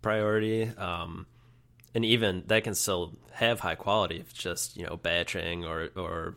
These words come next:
having multiple translators on the account as opposed to just a lead and, you know, a small team of maybe three or four. You have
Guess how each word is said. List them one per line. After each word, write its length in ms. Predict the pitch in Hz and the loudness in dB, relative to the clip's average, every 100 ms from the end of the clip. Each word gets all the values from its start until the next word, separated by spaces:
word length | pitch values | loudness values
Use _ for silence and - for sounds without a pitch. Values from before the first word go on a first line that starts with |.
| - - | -12 -2
having 300 | 95 85 87 | -2 -2 -4
multiple 400 | 82 - - 76 | -4 -6 -8 -6
translators 720 | - 92 90 90 87 90 - | -4 -2 -2 -4 -2 -2 -2
on 160 | 87 | -4
the 100 | 90 | -4
account 400 | 87 92 85 85 | -4 -4 -4 -4
as 140 | 76 - | -6 -8
opposed 380 | - 80 76 - | -8 -6 -4 -6
to 80 | 80 | -6
just 260 | 78 - | -6 -6
a 60 | 85 | -6
lead 380 | 82 80 82 82 | -6 -6 -6 -6
and, 440 | - 82 78 80 - | -8 -8 -10 -12 -10
you 100 | 90 | -8
know, 120 | 82 | -4
a 60 | 85 | -4
small 320 | - 78 82 | -4 -4 -6
team 240 | - 78 | -8 -10
of 120 | 78 | -8
maybe 220 | 85 82 82 | -6 -6 -8
three 220 | - 85 | -8 -8
or 100 | 85 | -8
four. 400 | - 87 85 85 | -6 -6 -4 -4
You 160 | 87 | -6
have 320 | 82 71 - | -6 -8 -10